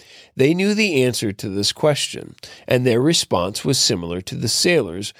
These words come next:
who had come into contact with the living God centuries earlier. Jesus is the Lord in the flesh.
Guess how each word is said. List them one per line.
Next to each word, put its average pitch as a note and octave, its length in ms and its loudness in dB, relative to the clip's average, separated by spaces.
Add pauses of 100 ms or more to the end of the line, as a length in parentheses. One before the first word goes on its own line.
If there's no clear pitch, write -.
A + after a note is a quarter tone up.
(200)
who D3 140 4
had C#3+ 140 2
come A#2 260 -2
into B2+ 160 -2
contact B2 680 0
with F#2+ 160 -10
the A#2 100 0
living G#2+ 420 -2
God C2+ 380 -8 (240)
centuries F2+ 720 -2
earlier. D#2 520 -2 (520)
Jesus B2+ 580 0
is A#2 260 -2
the C#3+ 120 -2
Lord F2+ 440 -4 (280)
in G2+ 160 -6
the F#2 80 -4
flesh. - 520 -2